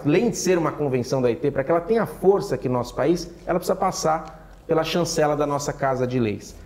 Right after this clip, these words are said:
E essa é uma luta forte do movimento sindical, não é?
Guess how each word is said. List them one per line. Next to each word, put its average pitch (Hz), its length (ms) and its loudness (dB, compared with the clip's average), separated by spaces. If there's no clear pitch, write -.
E 165 120 2
essa 175 200 0
é 190 40 2
uma 196 160 2
luta 185 520 2
forte 156 380 -2
do 160 80 -2
movimento 160 320 0
sindical, 156 420 -2
não 117 120 -2
é? 139 120 0